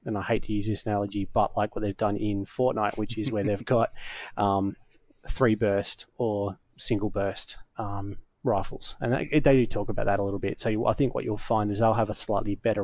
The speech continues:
Speaker 1: range, um, over
Speaker 2: Yeah.
Speaker 1: something like the assault rifle, but not as good as a marksman. And, but they'll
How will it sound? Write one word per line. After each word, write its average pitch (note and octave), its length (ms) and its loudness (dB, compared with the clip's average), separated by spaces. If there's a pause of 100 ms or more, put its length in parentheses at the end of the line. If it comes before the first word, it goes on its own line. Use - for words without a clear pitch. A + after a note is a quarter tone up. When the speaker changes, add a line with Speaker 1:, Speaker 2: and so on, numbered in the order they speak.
(120)
Speaker 1:
range, D#3 580 -2 (580)
um, G2+ 520 0
over G#2 240 2
Speaker 2:
Yeah. F#2 80 4
Speaker 1:
something G#2+ 180 0
like G#2 220 0
the G#2+ 100 0
assault G#2 320 0
rifle, A#2+ 320 2
but A2 140 -2
not G#2+ 160 0
as G2 100 -4
good A2 160 2
as G2+ 120 2
a G2 40 0
marksman. G#2+ 520 2 (480)
And, G2 440 0 (300)
but G#2 260 2 (280)
they'll G2+ 280 0